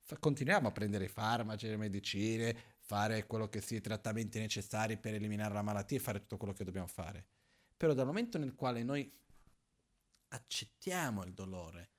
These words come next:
facciamo una sorta di amicizia col dolore, è un po' come una convivenza forzata. Quando abbiamo una convivenza forzata, per dire, "Devo lavorare con questa persona che mi sta antipatico",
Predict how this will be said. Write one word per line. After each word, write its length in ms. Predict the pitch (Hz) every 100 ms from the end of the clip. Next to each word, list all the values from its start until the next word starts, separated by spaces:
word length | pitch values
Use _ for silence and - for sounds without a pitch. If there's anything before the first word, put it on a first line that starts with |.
| _ _ _ -
facciamo 320 | 113 - 135
una 140 | 127
sorta 420 | 123 151 139 - 120
di 120 | 117
amicizia 680 | 110 107 - - 185 135 107
col 140 | 117
dolore, 300 | 127 127 120
è 40 |
un 120 | 123 135
po' 160 | 190
come 440 | - 135 123 120 - _ -
una 180 | 127 120
convivenza 500 | 135 127 135 123 113
forzata. 640 | 107 - - - - - - - - - _ _ _ _ _ _ _ _ _ _ _ _ _ - _ _ _
Quando 160 | 208 196
abbiamo 180 | 156 147
una 120 | 127
convivenza 500 | 127 127 120 123 120
forzata, 560 | 117 104 - 98 - 104
per 180 | 123
dire, 180 | 107 101
"Devo 240 | 110 135 131
lavorare 500 | 123 131 127 135 127
con 160 | 127
questa 240 | 117 113 131
persona 500 | 113 110 113 110 113
che 120 | 107
mi 80 | 107
sta 140 | 107
antipatico", 880 | 101 113 78 80 90 87 - 98